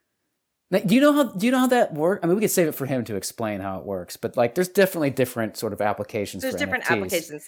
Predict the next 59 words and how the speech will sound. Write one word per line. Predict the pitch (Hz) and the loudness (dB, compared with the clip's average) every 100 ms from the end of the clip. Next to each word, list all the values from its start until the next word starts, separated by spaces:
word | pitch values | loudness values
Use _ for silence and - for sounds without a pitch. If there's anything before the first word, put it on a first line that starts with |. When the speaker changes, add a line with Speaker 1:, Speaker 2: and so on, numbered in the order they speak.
| - | 2
Speaker 2:
I | |
looked | 415 - | 2 2
Speaker 1:
But | 294 | -4
Speaker 2:
into | - 254 | -4 -4
it | 214 - | -4 -6
somewhat | - 208 190 156 | -4 -2 -2 -4
'cause | 220 | -4
there | 220 | -8
was | 185 | -6
a | |
kid | 175 294 285 | -6 -4 -4
that's | 139 - | -6 -8
making | 143 131 127 123 | -10 -10 -12 -10
a | - | -8
lot | 143 117 | -4 -4
of | 120 | -6
money, | 113 95 101 - | -10 -10 -14 -14
you | - 160 | -8 -6
know, | 127 | -4
and | 135 139 - | -6 -8 -8
they | 156 | -6
did | 151 139 | -6 -2
an | |
article | 107 151 160 151 | -2 -2 -4 -6
on | 135 156 | -6 -6
him, | 151 | -6
and | 143 | -8
I | 143 | -10
was | 151 | -10
like, | 170 - | -8 0
"Well, | 508 587 - _ _ _ _ _ - _ _ - | 0 -2 -10 _ _ _ _ _ -20 _ _ -6
I | 214 | -2
might | 214 214 | 0 -2
be | 220 | -4
investing | 214 202 196 196 | -4 -4 -6 -8
my | 190 | -6
time | 185 170 160 | -4 -6 -6
incorrectly." | 151 - 214 - - _ - 185 - - | -8 -6 -6 -8 -18 _ -18 -16 -14 -6
<laughs> | - - 233 - - - 185 185 - | -6 -4 -8 -6 -8 -8 -10 -12 -12
Speaker 1:
<laughs> | - _ - - 156 160 160 156 147 120 98 _ _ _ - | -20 _ -20 -16 -16 -16 -16 -16 -18 -20 -20 _ _ _ -4
But, | 180 - - - 233 - 269 254 - | -4 -4 -4 -2 0 0 -2 -2 -4
<laughs> | 240 | 2
but | 190 | 4
it | 196 | 6
is, | 233 254 - - - - - | 4 2 -2 -14 -20 -20 -2
here's | 185 226 | 2 2
what | 208 185 | 4 2
it, | - | 2
but | 160 147 | 0 4
right | 156 156 | 4 4
now, | 151 135 | 2 0
the | 143 135 | 0 0
N | 123 | 0
F | 131 - | -2 -2
T | 127 123 | -2 -2
world, | 113 117 123 123 | -2 -2 0 -2
the | 113 | -6
primary | - 110 110 110 110 107 | -2 -2 0 -2 -2 -4
world, | - 92 98 98 110 | -8 -8 -6 -6 -6